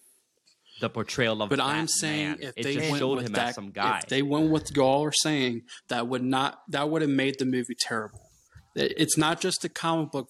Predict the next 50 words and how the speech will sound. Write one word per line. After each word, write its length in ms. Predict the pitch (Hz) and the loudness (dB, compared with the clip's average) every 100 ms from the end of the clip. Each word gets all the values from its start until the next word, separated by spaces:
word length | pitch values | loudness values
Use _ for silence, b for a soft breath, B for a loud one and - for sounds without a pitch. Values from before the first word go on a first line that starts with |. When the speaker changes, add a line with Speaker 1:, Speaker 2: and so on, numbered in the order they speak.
| - | -8
Speaker 2:
stuff; 380 | - - 120 123 | -4 -2 -2 -2
it's 140 | - | -2
also 260 | 120 117 156 | -2 0 -2
the 100 | 156 | 2
movie 260 | 160 147 | 4 4
stuff. 280 | 123 - 113 - B B - | 2 -2 -4 -6 B B 0
What 120 | 139 | 2
serves 400 | - 156 156 - | 4 4 2 0
the 80 | - | -6
character 340 | 151 131 131 | -6 -4 -6
best 380 | 127 127 117 - | -6 -4 -2 -2
beyond 480 | 139 143 143 151 147 | 0 2 4 2 2
comic 300 | - 135 120 | 0 -2 0
book 140 | 117 | -2
stuff, 240 | - 117 113 | -2 -2 -2
and 120 | 127 | 2
that's 260 | 147 175 - | 2 2 0
what 120 | 156 | -4
Christian, 500 | - 143 - 131 123 B B B _ | -2 -2 0 0 -2 B B B _
not 100 | 117 | -6
Christian, 240 | - - - B B _ | -2 -2 -4 B B _
uh, 120 | 120 | -2
Christopher 400 | - 151 - 143 | 2 2 2 2
Nolan's 360 | 135 127 123 - | 4 4 2 0
thing 220 | - 123 113 | 0 -2 -2
is 140 | 113 | -4
that 180 | 120 113 | -4 0
that's, 200 | 151 - | 0 2
that, 200 | - 180 | -2 0
that's 200 | 175 180 | 2 2
who 120 | - 196 | 0 0
he 200 | 143 151 | 0 2
is. 160 | 139 | 0
That's 200 | 120 117 | 0 -4
who 60 | 143 | -4
he 100 | 135 | 0
makes 260 | 131 123 - | 0 0 0
films, 300 | 131 120 107 | 0 -2 -4
and 140 | 117 | -4
that's 200 | 120 135 - | -2 -2 -2
what 180 | 131 - | -2 -2
it, 260 | 135 120 - | -2 -2 -2
that's, 240 | 131 - 165 131 | -2 -4 -8 -2
that's, 300 | 147 165 - - | 0 2 -2 -2
that's 380 | 156 190 - - | 0 0 -2 -4
that 280 | 165 156 143 | -4 -4 -4
version 400 | 143 147 127 131 | 0 2 2 0
Speaker 1:
Mm-hmm. 80 | 131 | -4
Speaker 2:
of 100 | 120 | -4
Batman. 440 | 131 123 - 113 | -2 -2 -2 -6